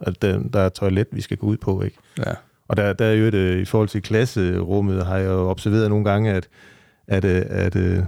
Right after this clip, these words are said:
Speaker 1: nogle lærere vil jo gerne sådan regelstyre skolen, ikke? Og så laver de så, så synes de selv, de er meget demokratiske, hvis de så finder på at lave ti regler sammen med eleverne, om ti regler, vi skal overholde, ikke? Men der er jo ikke nogen, der kan huske de ti regler, ikke?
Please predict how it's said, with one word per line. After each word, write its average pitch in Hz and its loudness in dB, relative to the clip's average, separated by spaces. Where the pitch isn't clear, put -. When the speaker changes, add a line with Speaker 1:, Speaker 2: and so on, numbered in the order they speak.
Speaker 1:
nogle 113 2
lærere 110 4
vil 117 2
jo 98 2
gerne 107 0
sådan 107 0
regelstyre 98 0
skolen, 104 2
ikke? 101 0
Og 101 2
så 107 0
laver 104 2
de 101 -4
så, 104 2
så 113 -2
synes 117 0
de 113 0
selv, 117 0
de 107 -4
er 98 -2
meget 98 -2
demokratiske, 104 0
hvis 92 -4
de 107 -8
så 107 0
finder 101 -4
på 131 0
at 98 0
lave 101 0
ti - -4
regler 107 2
sammen 101 0
med 85 0
eleverne, 87 -2
om 90 -2
ti 131 0
regler, 98 0
vi 90 -4
skal - -4
overholde, 95 0
ikke? 101 -6
Men 98 4
der 95 4
er 92 4
jo 98 0
ikke 139 -2
nogen, 160 2
der 107 -2
kan 92 -4
huske 139 -4
de 95 -2
ti 104 -4
regler, 101 -2
ikke? 120 -10